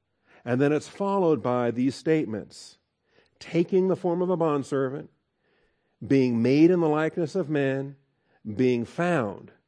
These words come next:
in appearance as a man. Those three statements, that's what we want to work our way through here this morning. And to be really technical about it, if you're gonna be a beginning Greek student and start learning your participles,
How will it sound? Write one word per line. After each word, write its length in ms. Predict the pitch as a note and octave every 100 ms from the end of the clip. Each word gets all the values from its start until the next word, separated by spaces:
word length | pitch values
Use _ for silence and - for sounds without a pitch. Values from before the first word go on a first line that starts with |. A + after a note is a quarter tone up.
| _ _
in 140 | B2+ B2
appearance 680 | B2 - C#3 C3+ C3 - - -
as 280 | A2+ A2+ A#2+
a 40 |
man. 300 | A2+ G#2+ F#2+ G#2 _ _ _ _ _ _ _ _
Those 460 | G2+ A#2 C3+ D#3+ D#3
three 300 | - D#3 D#3
statements, 760 | - D#3+ C#3 F#2+ - - - _ _ _ _ _ _ -
that's 180 | G#2+
what 120 | C3 A#2+
we 60 |
want 120 | B2+
to 40 | B2
work 220 | B2 A#2
our 120 | A#2+
way 160 | B2 A2+
through 240 | - B2
here 360 | A#2 A#2+ A#2 A2+ _
this 320 | - A2 G#2+
morning. 440 | A2+ G#2+ G2+ F#2+ F#2+ _ _ _ _ _ _
And 420 | B2 C3 C3 C3 - - _ _ _ _ _ _ _ -
to 120 | A#2
be 180 | B2 A2
really 340 | G#2 G3 F#3
technical 420 | - B2 A#2 A2
about 280 | G2 G#2 A#2
it, 60 | C#3
if 100 | A#2+
you're 80 |
gonna 120 | A#2+ A#2+
be 100 | A#2+
a 60 |
beginning 320 | G#2+ A#2+ B2+
Greek 200 | A2+ C#3
student 220 | - B2+ A2
and 100 | A2
start 200 | B2 A2+
learning 200 | B2+ A2+
your 120 | G#2
participles, 640 | C#3 D#3+ B2 A2+ A#2+ -